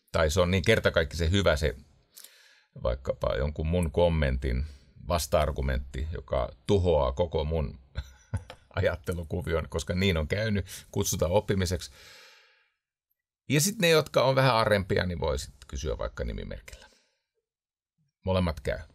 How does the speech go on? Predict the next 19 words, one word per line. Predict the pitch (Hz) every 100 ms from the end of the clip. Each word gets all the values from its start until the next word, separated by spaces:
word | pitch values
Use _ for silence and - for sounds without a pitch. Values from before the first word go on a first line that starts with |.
| _ _
Mutta | 104 110 - 110 - - - -
niiden | 120 123 -
podcastien | 147 139 - 113 - 110 98
päätteeksi | 113 101 95 - 82 78 85
aina | 85 76 - - _ _
vähän | 101 123
ilotellaan | 151 165 147 123 104 98 90 85 82
ideoilla. | 95 82 76 58 50 - _ _ _ _ _ _ _ _ -
Aika | 98 101
usein | 113 107 87
ihmiset | 92 85 78
katsoo | - 82 - 73 67 - 87
itselleen | - 85 - 62
niin | -
kuin | - -
oman | 92 78
psykologisen | 71 - - 76 65 80 -
elojäämisen | 82 78 58 57 - 65 69
nimissä | 71 64 -